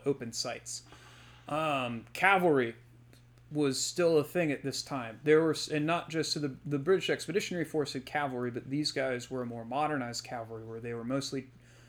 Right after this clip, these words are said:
trained to ride horses to move quickly, but then would dismount and fight with rifles, like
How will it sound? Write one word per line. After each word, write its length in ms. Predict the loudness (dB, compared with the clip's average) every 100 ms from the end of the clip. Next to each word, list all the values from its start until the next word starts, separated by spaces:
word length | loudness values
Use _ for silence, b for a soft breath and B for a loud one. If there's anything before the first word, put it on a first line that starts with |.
| B
trained 260 | -2 2 4
to 40 |
ride 180 | 4 2
horses 420 | 4 4 4 -2 -2
to 100 | 0
move 240 | 0 2
quickly, 520 | 4 4 2 -4 -6 B B B
but 140 | -6 0
then 180 | 2
would 180 | 2 2
dismount 520 | 2 2 2 -2 -4
and 100 | -8
fight 300 | -6 -4 -4 -6
with 160 | -8
rifles, 640 | 0 2 2 -4 -6 -8 -8
like 180 | -10